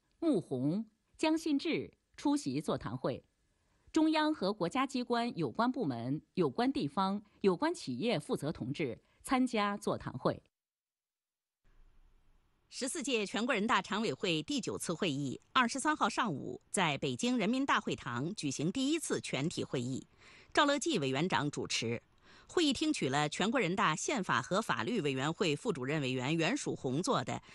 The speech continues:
Speaker 2: 关于《学位法》草案审议结果的报告。草案二审稿在立法目的中增加保障学位质量等内容，进一步完善学位工作体制、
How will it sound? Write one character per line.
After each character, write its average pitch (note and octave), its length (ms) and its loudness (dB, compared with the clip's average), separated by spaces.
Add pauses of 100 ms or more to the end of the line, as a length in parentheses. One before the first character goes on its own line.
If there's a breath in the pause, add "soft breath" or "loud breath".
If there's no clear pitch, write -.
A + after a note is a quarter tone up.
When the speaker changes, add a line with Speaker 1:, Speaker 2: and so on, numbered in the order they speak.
(120)
Speaker 2:
关 C#4 220 4
于 G#3 180 2
《学 A3 240 0
位 E4 160 0
法》 D3 220 0
草 - 180 0
案 A2+ 300 0
审 C3 280 0
议 F3+ 140 0
结 C#3+ 180 -2
果 C3+ 200 -2
的 C3 100 -4
报 C3+ 180 2
告。 - 240 0 (540 loud breath)
草 G3+ 180 6
案 C4 260 4
二 D#4 180 2
审 F#3+ 220 -2
稿 B2+ 360 -4
在 G#3+ 220 4
立 B3+ 160 0
法 A#2+ 160 -2
目 F3+ 160 0
的 D#3 140 0
中 E3+ 320 2
增 A#3+ 200 2
加 G#3 280 2
保 B2+ 200 2
障 G3 220 2
学 E3+ 220 0
位 C#4 120 -2
质 D4 200 0
量 C3 280 2
等 B2+ 160 -2
内 C#3+ 140 0
容， B2+ 280 -4 (360 loud breath)
进 F4 160 4
一 C4 60 4
步 A3+ 140 0
完 D#3 220 0
善 D#3+ 280 0
学 D#3+ 180 -2
位 G#3 160 0
工 C#4 180 0
作 B3+ 140 2
体 - 260 -6
制、 F#3 240 0